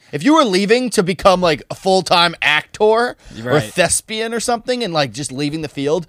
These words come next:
Speaker 1: I would be like, "Yeah, fucking tell him, pull your balls out."
Speaker 2: <laughs>
Speaker 1: Maybe not. I think
Speaker 2: Right.
Speaker 1: there's jail time involved
Speaker 2: Right.
Speaker 1: with that. But, like, pull,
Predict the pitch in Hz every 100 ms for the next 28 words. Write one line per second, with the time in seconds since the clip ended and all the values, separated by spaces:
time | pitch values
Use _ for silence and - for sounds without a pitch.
0 | _ - 190 202 226 202 247 175 110 165
1 | 156 170 147 175 185 147 - 220 220 143
2 | 151 190 214 107 80 85 - - 131 107
3 | - 147 135 92 - 113 123 110 98 95
4 | 117 135 160 180 190 185 220 202 - -
5 | 175 - - 202